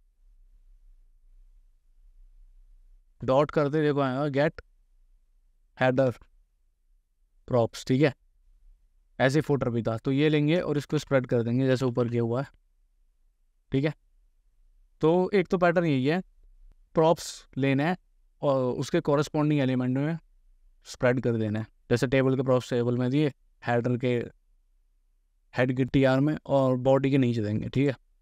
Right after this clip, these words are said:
अब obviously ये तो एम्प्टी है, इसमें देना है अब क्या था नीचे, टीएस टैग, तो टीएस टैग देना है, but you will see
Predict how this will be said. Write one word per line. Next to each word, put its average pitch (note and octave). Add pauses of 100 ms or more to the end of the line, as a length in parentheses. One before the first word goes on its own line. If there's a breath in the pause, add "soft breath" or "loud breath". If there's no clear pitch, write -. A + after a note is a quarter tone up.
(640)
अब C#3+ (580)
obviously C3+
ये D3+
तो D3
एम्प्टी D3
है, D#3 (360)
इसमें D3+
देना C#3+
है D3
अब E3+ (380)
क्या C#3
था C#3+
नीचे, B2+
टीएस C#3
टैग, B2 (120)
तो C#3
टीएस D3+
टैग D3+
देना A2
है, A2+ (1600)
but D3+
you F3+
will F#3
see F#3